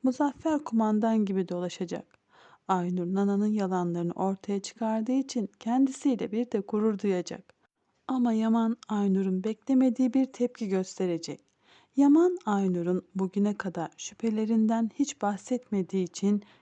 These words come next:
Yaman Aynur'a bağıracak. Yaman Aynur'u konaktan göndermeli. Aynur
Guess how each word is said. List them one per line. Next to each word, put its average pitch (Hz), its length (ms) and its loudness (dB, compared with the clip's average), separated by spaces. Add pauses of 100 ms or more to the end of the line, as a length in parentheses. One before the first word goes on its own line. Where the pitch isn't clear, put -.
(120)
Yaman 160 400 -2
Aynur'a 214 580 2
bağıracak. 277 640 2 (500)
Yaman 320 440 4
Aynur'u 190 480 -2
konaktan 220 680 -2
göndermeli. 202 840 0 (460)
Aynur 190 360 0